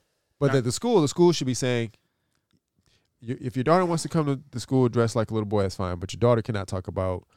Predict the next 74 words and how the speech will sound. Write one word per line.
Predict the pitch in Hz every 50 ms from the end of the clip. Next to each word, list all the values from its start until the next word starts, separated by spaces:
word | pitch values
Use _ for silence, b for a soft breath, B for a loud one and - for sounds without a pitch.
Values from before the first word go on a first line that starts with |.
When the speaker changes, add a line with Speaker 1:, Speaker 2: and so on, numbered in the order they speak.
| _ _ _ _ _ _ _ _ _ -
Speaker 1:
you | 110
know, | 104 98
y-, | 98 101 104 - _ _ _ _ _ 117
you | 113
know, | 101 98 98
she's | - - 131 123
gotta | 110 139 127 113
Speaker 2:
Right. | 101
Speaker 1:
go, | 120 117 113 - - - -
she | - -
can't | 135 - 165 147
talk | - 156 143 -
about, | 139 117 123 120 117 117 113
we're | 117 127
gonna | 135 139 139
have | 131
to | 123
suspend | 117 - 117 - - - 127 123
her," | 110
or | 107
whatever | 110 131 151 156 139
the | 143
case | - - 135 123 -
may | 131
be, | 120 131
we're | 123 113
gonna | 113 117 113
get | 113 117
her | 104 95
counseling, | - 127 127 127 117 - 120 120 117 113 110 - _ _ _
'cause, | - 117 104
you | 113
know, | 107 107
the | 101 95
school | - - 123 113 110 110 113 -
provides, | - 110 104 107 107 104 101
a | 107
lot | - 104 104 113 123 131 127
of | 117
schools | - - 117 113
provide | - 113 107 110 110 107
these | 101 110
kind | - - 110 104
of | 101
things, | - 110 110 110 101 - _ _ _ _ _
but | - -
you | -
can't | - 151 139
come | - 139
to | 127 120
school | - - 127 120 117 104 - _ _ _ -
talking | - 117 110 - 95
about | 90 92
it. | 95
That's | 98 90 -
the |
only | 110 113
thing | 110 117 113
we're | 110
asking | 104 98 98 - - 101
you | 95
not | 95 95 95
to | - 98 - _
let | 95 95 90 -
your | 95 95
daughter | 92 90 82
do. | 85 87 85 90 - _
Speaker 2:
Well, | - 180
you | 202 185
take | - - 202 180
it, | 165 - _ -
take, | - - 175 160 - -
like, | 156 147 135 - -
uh, | 123 110 107 98 95 90